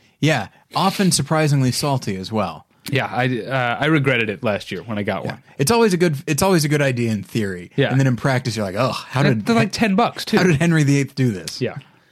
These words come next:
Speaker 2: Um, no, what I will be eating is, uh, meat pies, 'cause the meat pies are delicious, um, uh, but also a little overpriced.
Speaker 1: They might be made of people.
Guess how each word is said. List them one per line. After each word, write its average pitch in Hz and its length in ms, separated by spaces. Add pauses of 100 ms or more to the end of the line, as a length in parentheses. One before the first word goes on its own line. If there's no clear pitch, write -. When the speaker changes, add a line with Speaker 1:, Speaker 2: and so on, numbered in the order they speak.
(260)
Speaker 2:
Um, 113 460
no, 135 120
what 127 140
I 170 80
will 175 80
be 139 180
eating 123 200
is, 104 260
uh, 98 180
meat 127 220
pies, 95 320
'cause 104 160
the 104 60
meat 117 180
pies 98 300
are 87 120
delicious, 98 640 (440)
um, 90 460 (600)
uh, 110 140
but 117 160
also 123 400
a 98 40
little 104 180
overpriced. 76 600
Speaker 1:
They - 120
might 135 200
be 131 80
made 123 200
of 104 100
people. 98 460